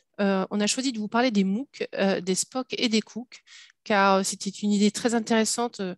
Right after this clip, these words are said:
euh, que nous avait proposée Loïc Tournedouet, euh, de faire effectivement un bilan, euh, dix ans après la naissance de ce format,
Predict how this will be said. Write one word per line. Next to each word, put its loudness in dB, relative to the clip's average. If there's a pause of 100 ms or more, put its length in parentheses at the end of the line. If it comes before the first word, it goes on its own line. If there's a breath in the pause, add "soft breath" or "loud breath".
(560 loud breath)
euh, 2
que -14
nous -6
avait 0
proposée 2
Loïc 0 (100)
Tournedouet, 0 (460 loud breath)
euh, 2
de -6
faire 0
effectivement -6
un 2
bilan, -2
euh, -4
dix -2
ans -2
après 0
la 0
naissance -6 (160)
de -6
ce -6
format, 0